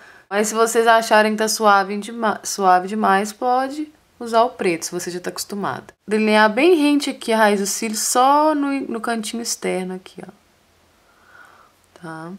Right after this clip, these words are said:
Agora, eu vou pegar um lápis branco, meu da Wet n Wild, tá?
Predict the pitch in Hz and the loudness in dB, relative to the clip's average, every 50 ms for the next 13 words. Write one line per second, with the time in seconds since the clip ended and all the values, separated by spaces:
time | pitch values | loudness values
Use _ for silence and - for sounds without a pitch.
0 | _ _ _ _ _ _ - - 254 262 226 208 226 226 214 202 185 180 175 - | _ _ _ _ _ _ -2 0 0 0 2 2 4 6 6 6 6 4 4 2
1 | - 208 226 220 233 226 214 214 214 214 208 202 190 202 208 269 277 262 233 208 | 0 0 0 2 2 2 4 4 2 2 4 4 4 2 2 -4 -6 -6 -6 -4
2 | 190 202 190 185 175 175 175 208 214 214 - 339 381 415 _ _ _ _ - 202 | -2 0 2 2 2 2 0 -4 -6 -6 -6 -6 -6 -6 _ _ _ _ -2 0
3 | 202 202 208 208 202 196 196 196 202 - 233 226 226 208 180 170 165 170 170 180 | 2 4 4 4 4 4 4 2 2 0 -2 -2 0 4 4 4 4 4 2 0
4 | 185 196 202 208 202 196 - - - - 170 156 151 151 156 175 | 0 -2 -2 -4 -6 -8 -12 -12 -10 -8 -6 -6 -6 -6 -8 -10